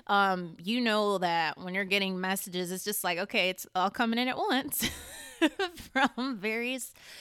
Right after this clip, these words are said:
various forms, various, um, uh, spiritual beings, good spiritual beings that are here to help the planet. So we're gonna get more into that, the Pluto, Scorpio, and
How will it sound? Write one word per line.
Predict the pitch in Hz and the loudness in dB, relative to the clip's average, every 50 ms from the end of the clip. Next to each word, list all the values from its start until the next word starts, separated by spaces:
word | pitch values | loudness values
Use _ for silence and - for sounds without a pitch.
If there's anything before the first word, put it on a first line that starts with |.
| - - - - - | -20 -20 -20 -8 -2
various | 349 427 466 453 427 - | 2 4 4 4 4 2
forms, | - - 440 440 427 403 381 381 381 370 359 | 2 2 4 4 4 4 4 2 0 -2 -4
various, | - 214 233 240 269 294 302 302 294 - - - | -4 -2 0 0 0 0 0 -2 -4 -4 -4 -2
um, | 240 247 254 254 254 247 247 247 240 _ _ - - - - - - - _ _ _ - | 0 2 2 2 0 0 -2 -4 -6 _ _ -10 -10 -10 -14 -20 -20 -20 _ _ _ 0
uh, | 214 208 208 | 2 2 4
spiritual | 208 - - - 226 226 226 226 - 226 208 | 2 0 0 2 4 4 4 4 2 0 0
beings, | 202 190 190 190 180 175 170 175 175 170 170 - | 2 2 0 0 0 0 -2 -4 -4 -4 -6 -2
good | - 220 233 240 208 208 | 2 4 4 4 4 2
spiritual | - - - 190 185 190 180 - 196 185 | -2 0 2 2 2 2 2 0 -2 -2
beings | 165 170 160 165 175 175 160 160 | -2 -4 -6 -6 -6 -8 -4 -2
that | 170 160 | 0 0
are | 160 165 | 0 0
here | 165 165 175 175 | 0 -2 -2 -2
to | 170 | -2
help | 170 170 180 180 - | -2 -2 -4 -6 -6
the | - - | -8 -12
planet. | 180 - - 180 175 175 170 170 165 170 - - - | -10 -8 -6 -6 -4 -4 -6 -6 -8 -10 -6 -4 -4
So | - - 180 175 180 | -2 0 0 0 0
we're | 180 185 190 | 0 -2 -2
gonna | 202 208 202 190 | 0 0 -2 0
get | 175 185 180 165 | 0 0 0 0
more | 190 196 196 190 185 | -2 -4 -4 -2 -2
into | 185 185 185 - - 190 | -2 -2 -4 -4 -4 -4
that, | 170 180 180 180 180 175 165 - | -2 0 2 2 2 2 0 -2
the | 170 | -8
Pluto, | 165 - 202 190 190 185 180 180 180 175 175 170 | -10 -6 -4 -2 0 0 0 0 0 -2 -4 -6
Scorpio, | 165 - - - 190 190 185 180 - 185 180 175 175 175 175 175 175 175 170 160 | -8 -8 -6 -4 -2 -2 -2 -4 -4 -4 -2 0 0 0 0 0 0 -2 -2 -4
and | 156 160 - - 190 196 180 170 | -6 -6 -8 -10 -10 -12 -12 -14